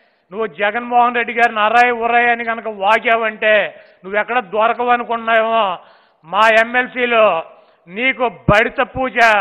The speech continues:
అదే మండలిలో చేయడానికి సిద్ధంగా ఉన్నారు. పిచ్చి వాగుడు వాగకుండా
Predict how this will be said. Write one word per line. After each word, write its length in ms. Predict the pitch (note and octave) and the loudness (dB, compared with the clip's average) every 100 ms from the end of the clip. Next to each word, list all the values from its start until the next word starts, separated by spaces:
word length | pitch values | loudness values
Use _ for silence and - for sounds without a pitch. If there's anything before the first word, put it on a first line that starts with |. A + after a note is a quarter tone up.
| E3 | 0
అదే 280 | G3+ A#3+ C4 | -4 0 0
మండలిలో 800 | A#3+ A#3 B3 B3 A#3+ A#3 G#3 E3 - - _ - | 0 -4 -2 -2 2 2 2 -2 -12 -20 _ -6
చేయడానికి 420 | A3 A#3+ A#3+ A#3+ | -6 0 -2 -2
సిద్ధంగా 480 | F#3 A3 F#3+ A#3 A#3+ | -10 -18 -8 -8 -4
ఉన్నారు. 260 | A#3 A3+ B3 | -4 -2 -6
పిచ్చి 480 | B3 - A#3 - B3 | -10 -20 -20 -14 -10
వాగుడు 400 | A#3 A#3 A3+ A3 | 0 0 0 -4
వాగకుండా 640 | G#3 G#3 G#3 G3+ F#3 | -4 -4 -6 -8 -8